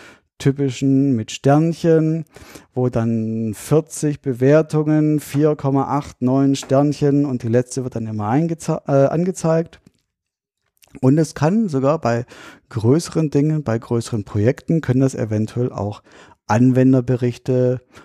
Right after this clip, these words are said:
oder so Best Practices sein. Ideal vielleicht sogar zum Runterladen als P-D-F-Datei, schön aufgemacht mit schönem Layout im C I von deinem Systemhaus.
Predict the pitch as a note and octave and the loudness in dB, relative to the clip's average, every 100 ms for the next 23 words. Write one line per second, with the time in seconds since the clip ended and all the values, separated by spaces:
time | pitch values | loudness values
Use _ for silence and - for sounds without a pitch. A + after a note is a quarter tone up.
0 | _ - A#2+ A2+ A2+ - G2+ - - G2 | _ -4 -2 -2 -4 -4 -6 -6 -10 -10
1 | - A#2+ - - - - A#2 _ _ _ | -10 -14 -14 -12 -12 -12 -16 _ _ _
2 | _ - _ D#3 E3+ F3+ D#3+ A3 A3 D#3 | _ -20 _ 0 4 6 6 4 0 0
3 | D3 F#3+ - D3+ D#3+ E3 C3 B2 C3+ F#3 | 0 0 -4 -2 -2 -2 -4 0 0 0
4 | F3+ D#3+ E3 - C3+ - A#2 A2+ D3+ G3+ | 2 2 2 -2 -6 -6 -6 -2 -2 -2
5 | - F3 D#3+ D#3 D#3+ D#3 C#3+ C3+ - D#3+ | -4 -2 2 2 2 -2 -2 0 0 -2
6 | - D3+ D3 C#3+ - B2+ - B2 A2 A2 | -2 0 2 0 -2 -12 -10 -8 -2 2
7 | C#3+ - C#3 C#3 C#3 B2+ A#2 - - D3 | 2 2 -2 -2 -4 -8 -6 -6 -6 -4
8 | D3+ D3+ B2+ A#2+ A#2 A2+ A#2+ A#2 G#2+ - | -6 -6 -2 -2 -2 -4 -6 -6 -10 -2
9 | D3+ D#3+ D3+ C#3+ C#3 - | 0 2 2 2 0 -6